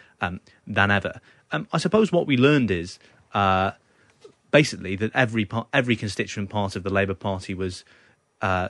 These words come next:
to put it bluntly, hopeless in this period. Um, Jeremy Corbyn's office, fractured and factionalised, were torn apart over Brexit and disputes over personality. His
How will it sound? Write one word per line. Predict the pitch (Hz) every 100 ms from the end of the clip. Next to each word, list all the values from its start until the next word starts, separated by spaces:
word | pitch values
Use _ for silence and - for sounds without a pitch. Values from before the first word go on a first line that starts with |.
| -
to | 107
put | 110
it | 101
bluntly, | 110 107 104
hopeless | 90 123 - 101 -
in | 90
this | 87
period. | - 95 - - _ - - -
Um, | 98 92 101 - - -
Jeremy | 127 113 101
Corbyn's | 131 117 104
office, | 107 104 120 - - _ _ _ _ _ _
fractured | - - 127 - - 110
and | 101
factionalised, | - 135 - - 107 104 104 113 - - _
were | 101 92 73 - - -
torn | - 127
apart | 107 113 107 107 -
over | 104
Brexit | 92 107 - - -
and | 92
disputes | 95 - 110 -
over | 95
personality. | 87 104 92 107 110 - 107 - - - _
His | - 95 90 -